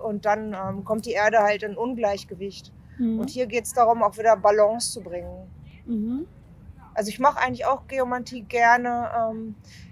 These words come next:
Speaker 1: wenn mich gar kein Mensch beauftragt, wenn ich jetzt einfach auf meinem Land bin und ich leg mich auf die Erde und kommuniziere mit Mutter Erde, das ist für mich Geomantie pur.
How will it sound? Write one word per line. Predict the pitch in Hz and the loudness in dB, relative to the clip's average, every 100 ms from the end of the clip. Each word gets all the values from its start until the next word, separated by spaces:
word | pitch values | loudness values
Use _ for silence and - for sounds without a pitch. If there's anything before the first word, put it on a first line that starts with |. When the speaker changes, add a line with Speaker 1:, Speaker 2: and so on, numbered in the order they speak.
| - - 208 | -20 -18 -6
Speaker 1:
wenn | 220 220 | -4 -2
mich | 214 | 0
gar | 208 | 0
kein | 208 233 220 | 2 2 2
Mensch | 226 - | -2 -2
beauftragt, | - 202 247 247 240 | 0 2 2 -2 -6
wenn | 226 | -10
ich | |
jetzt | 233 220 | -10 0
einfach | 214 233 254 | 2 2 0
auf | 233 233 | -2 4
meinem | 233 240 | 4 4
Land | 233 226 269 | 6 6 4
bin | 247 247 226 | -4 -4 -2
und | 214 | -8
ich | 220 220 | -8 -6
leg | 262 240 | -6 -6
mich | 214 | -4
auf | 185 202 | -2 0
die | 233 | -4
Erde | 196 226 240 226 | 2 4 4 2
und | 220 | -6
kommuniziere | 233 226 220 214 - 269 | -6 -4 -4 -4 -2 -2
mit | 262 202 | -2 -4
Mutter | 208 208 202 | -6 -4 0
Erde, | 196 208 220 208 - - - - | 2 2 0 -4 -10 -20 -20 -8
das | 196 | -6
ist | 214 | -4
für | - 226 | -6 -4
mich | 220 208 | -4 -4
Geomantie | 233 226 214 208 233 220 | -4 -2 -2 -2 -6 -10
pur. | - 262 214 | -4 0 0